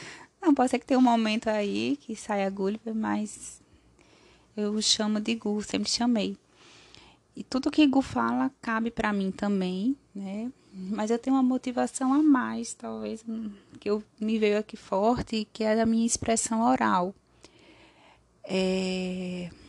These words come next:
eu tenho uma trava aqui no meu laríngeo, na minha garganta. É algo bem infantil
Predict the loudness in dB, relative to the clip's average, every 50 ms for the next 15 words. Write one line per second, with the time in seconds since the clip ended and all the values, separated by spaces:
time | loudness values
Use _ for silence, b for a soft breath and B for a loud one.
0 | B B B B B B -6 -4 -4 -4 -4 0 2 4 4 4 4 2 0 -2
1 | -4 -4 -6 -6 -4 -2 -2 0 -2 -2 -2 -4 -4 -6 -8 -8 -4 -2 0 0
2 | 0 0 0 0 0 0 0 2 2 2 0 0 -2 -2 -2 0 0 0 0 0
3 | 0 0 -2 0 0 -2 -2 -2 -2 0 0 0 0 0 2 2 2 2 0 -2
4 | -4 -6 -4 -4 -4 -4 -6 -6 -6 -6 -6 -6 -6 -10 B B B B B B
5 | B B B B B B B B _ _ -6 -2 2 4 4 4 2 0 -4 -6
6 | -6 -4 -6 -6 -8 -10 -12 -14 -16 -16 _ -20 -20 -20 -20 -20 -20 -20 -18 -10
7 | -4 2 4 6 6 6 6 6 6 6 6 4 0 -2 0 0